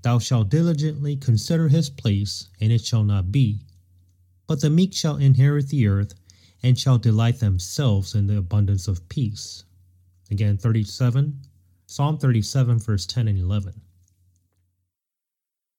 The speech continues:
In the Bible, the wicked refers to the Antichrist, who will appear to rule the entire world in the near future. It is also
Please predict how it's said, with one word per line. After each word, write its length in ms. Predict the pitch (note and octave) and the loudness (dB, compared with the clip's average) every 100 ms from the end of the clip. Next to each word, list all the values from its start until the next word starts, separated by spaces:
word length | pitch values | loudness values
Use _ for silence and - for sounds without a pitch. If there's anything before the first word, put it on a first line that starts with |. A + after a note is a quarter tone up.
| _ _ _ _ _ _ _ _ - | _ _ _ _ _ _ _ _ 0
In 120 | E3+ | 2
the 80 | C#3+ | 4
Bible, 480 | C#3 E3 B2 G#2+ | 4 2 2 2
the 220 | G#2 G#2+ G2 | 2 2 2
wicked 600 | A#2 E3 - F#2+ G2+ - - | 2 0 0 0 -2 -6 -2
refers 500 | G#2 - A2 A#2 - | -2 0 2 2 2
to 100 | G#2+ | -2
the 160 | A2 A2+ | -4 -2
Antichrist, 960 | C#3+ C#3 B2 G2 F#2 - F#2 G2 - - _ _ - | -2 -2 0 0 -2 -6 -6 -6 -8 -16 _ _ 0
who 140 | A#2 | 2
will 220 | A#2 C3 | 4 4
appear 340 | C3 - C#3 C#3 | 2 0 0 2
to 180 | C3+ G#2+ | 2 2
rule 240 | B2 C#3+ | 4 4
the 160 | C#3+ C3+ | 4 4
entire 480 | C3+ - D3 C#3 | 4 0 -2 0
world 460 | A#2+ B2+ D3+ A2+ A2+ | 2 2 4 4 2
in 100 | G2+ | 2
the 80 | G2 | 2
near 280 | G2 G2 F2 | 2 0 -2
future. 560 | - E3 C3+ G2+ F2+ - _ _ _ _ _ _ _ _ _ _ _ _ _ _ _ _ _ _ _ _ _ _ _ _ _ _ _ _ _ _ _ _ _ _ _ _ - | -2 -2 -2 -6 -10 -14 _ _ _ _ _ _ _ _ _ _ _ _ _ _ _ _ _ _ _ _ _ _ _ _ _ _ _ _ _ _ _ _ _ _ _ _ 0
It 80 | E3+ | 0
is 120 | E3 | 2
also 760 | - G3+ G#3 - A2+ G2 G#2+ | 2 4 4 4 2 2 0